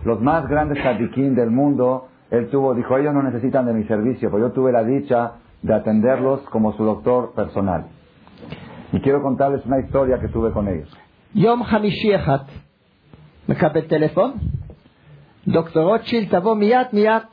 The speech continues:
Speaker 2: למר שיינפלד", סופר מפורסם. היה לו מחלה לא טובה, וייסורים, והוא התעלף, איבד הכרה.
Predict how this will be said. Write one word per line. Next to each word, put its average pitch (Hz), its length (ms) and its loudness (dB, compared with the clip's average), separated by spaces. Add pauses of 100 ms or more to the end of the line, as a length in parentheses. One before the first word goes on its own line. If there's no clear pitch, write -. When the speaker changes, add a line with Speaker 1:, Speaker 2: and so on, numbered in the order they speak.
(840)
Speaker 2:
למר 180 440 2 (380)
שיינפלד", 202 560 2 (160)
סופר 175 420 0
מפורסם. 170 680 0 (1200)
היה 165 240 4
לו 190 240 4
מחלה 160 460 2
לא 175 180 2
טובה, 202 420 0 (720)
וייסורים, 185 880 0 (460)
והוא 160 160 4
התעלף, 185 580 0 (400)
איבד 156 320 2 (300)
הכרה. 156 460 0